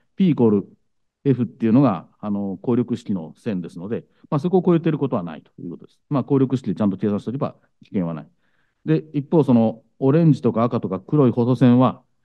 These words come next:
えー、下流側に、えー、入射側と同じぐらいの大きさの開口が開いている場合ですね。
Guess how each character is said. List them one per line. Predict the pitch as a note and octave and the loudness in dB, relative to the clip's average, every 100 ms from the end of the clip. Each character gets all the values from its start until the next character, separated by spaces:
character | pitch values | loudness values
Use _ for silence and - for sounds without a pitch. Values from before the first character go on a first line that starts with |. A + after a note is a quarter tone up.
| _ G#2 | _ -6
え | |
ー、 | G2 F#2+ F#2 F2 F2+ F2 F2 E2+ F2 - | -4 -2 -4 -4 -6 -8 -10 -12 -14 -6
下 | F3+ | 0
流 | F3+ | 2
側 | E3+ D#3 | 4 4
に、 | C#3+ - _ _ _ _ | 2 -2 _ _ _ _
え | A2+ G2+ G2 G2 F#2+ | -4 -2 0 -2 0
ー、 | |
入 | B2 B2+ | 4 4
射 | B2 A2+ - | 2 -6 -4
側 | A#2+ A#2 | -4 -2
と | A#2+ A2 A#2+ | -2 -2 -2
同 | C#3 | -2
じ | E3 | -2
ぐ | |
ら | F3 | -2
い | |
の | A#2+ | -2
大 | A2 | -4
き | - | -6
さ | |
の | G2+ | -10
開 | A2+ G2 | -10 -10
口 | G2 | -8
が | F2+ | -8
開 | |
い | F2 | -10
て | |
い | |
る | F2 | -12
場 | D#2 D#2 | -12 -16
合 | D2+ | -16
で | D2 | -14
す | |
ね。 | B2 | -8